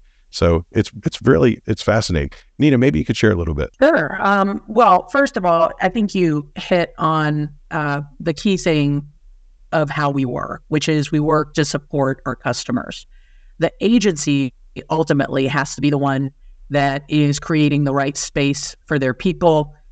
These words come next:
Speaker 2: as well as, uh, delivering a real estate strategy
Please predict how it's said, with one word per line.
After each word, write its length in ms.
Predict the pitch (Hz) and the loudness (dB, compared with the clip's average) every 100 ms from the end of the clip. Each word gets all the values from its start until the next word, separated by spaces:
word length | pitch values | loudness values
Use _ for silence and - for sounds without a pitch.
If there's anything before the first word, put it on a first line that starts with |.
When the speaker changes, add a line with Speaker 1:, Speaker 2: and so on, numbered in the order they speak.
| - - | -10 -2
Speaker 2:
as 180 | 151 | -2
well 400 | 147 147 139 139 - | 0 0 0 -2 -2
as, 400 | 139 135 131 - _ | 0 0 -4 -10 _
uh, 260 | 143 135 135 | -2 -2 -2
delivering 680 | 156 147 156 147 143 139 127 | -2 0 0 0 -2 0 -2
a 120 | 147 | -2
real 200 | 143 151 | 0 0
estate 340 | 139 - 135 - | 0 -2 -2 -2
strategy 840 | - 139 127 131 127 123 123 - | -4 -2 -2 -2 -2 -2 -2 -4